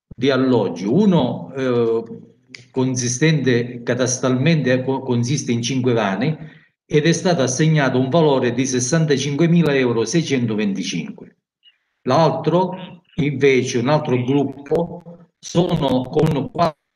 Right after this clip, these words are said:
vani ed è stato assegnato un valore di sessanta settecentocinquanta.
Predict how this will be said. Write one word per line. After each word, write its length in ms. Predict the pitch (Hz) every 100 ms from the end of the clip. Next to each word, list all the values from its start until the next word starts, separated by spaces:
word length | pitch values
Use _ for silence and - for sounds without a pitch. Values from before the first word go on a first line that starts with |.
| _
vani 800 | 123 104 101 127 - - - _ -
ed 160 | 143
è 40 | 170
stato 380 | 170 170 135
assegnato 640 | 135 131 196 180 147 123 139
un 120 | 170
valore 440 | 156 127 117 107
di 160 | 101 135
sessanta 680 | 151 139 - 156 135 117 107
settecentocinquanta. 1700 | - 170 170 - 117 104 95 90 90 - 104 98 85 76 - -